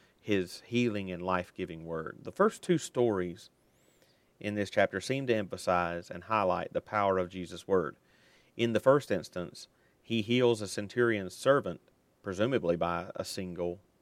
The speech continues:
or a simple word. Compare, for example, verses seven,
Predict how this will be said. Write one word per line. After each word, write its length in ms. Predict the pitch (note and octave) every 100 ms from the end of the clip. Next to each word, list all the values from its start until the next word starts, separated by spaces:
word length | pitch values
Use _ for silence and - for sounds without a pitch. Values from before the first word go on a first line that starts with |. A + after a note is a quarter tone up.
| _ _
or 80 | F2+
a 60 |
simple 340 | - G2 F2 E2+
word. 460 | A2+ A#2 D#2+ - - _ _
Compare, 500 | F#2 G2 A2+ G#2+ G2 _ _ _ _
for 100 | -
example, 320 | G2+ F#2+ F2+ F#2
verses 320 | F#2 - F#2+
seven, 480 | - G2+ F#2 F2+